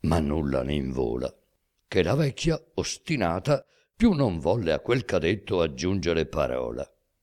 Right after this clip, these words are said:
Prima Zerbin le fece un parlar molle, poi minacciòle di tagliar la gola. Ma tutto è invan ciò che minaccia e prega,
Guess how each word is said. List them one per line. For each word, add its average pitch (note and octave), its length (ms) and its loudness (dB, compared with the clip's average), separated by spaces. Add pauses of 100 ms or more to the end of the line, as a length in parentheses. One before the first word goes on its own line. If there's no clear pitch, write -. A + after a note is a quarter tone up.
(640)
Prima E3 420 6
Zerbin D2 500 -2
le F2 140 0
fece E2 280 -4
un D2+ 160 -2
parlar F2+ 480 4
molle, E2+ 500 0 (600)
poi E3+ 440 4 (140)
minacciòle F#2+ 680 0
di F#2+ 120 0
tagliar D#2+ 420 0
la D2+ 200 0
gola. C2+ 380 -4 (760)
Ma - 260 -4
tutto E2 480 -2
è D#2 60 4
invan D2 640 -2 (220)
ciò - 180 0
che D#2 160 -2
minaccia D#2+ 520 -2
e D#2+ 100 2
prega, D#2 460 0